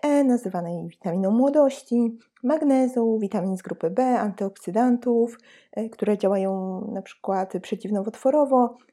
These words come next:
no, po prostu cud nad cudami. No, to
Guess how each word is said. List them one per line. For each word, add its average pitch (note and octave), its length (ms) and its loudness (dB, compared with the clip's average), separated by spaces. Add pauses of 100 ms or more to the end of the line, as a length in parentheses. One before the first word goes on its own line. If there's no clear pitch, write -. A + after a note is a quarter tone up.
(120)
no, A#4 140 2
po F#4+ 100 0
prostu B3+ 340 -2
cud A3 360 -4
nad G3 300 -4
cudami. - 520 -6 (440)
No, C4 120 -6 (360)
to B4 100 8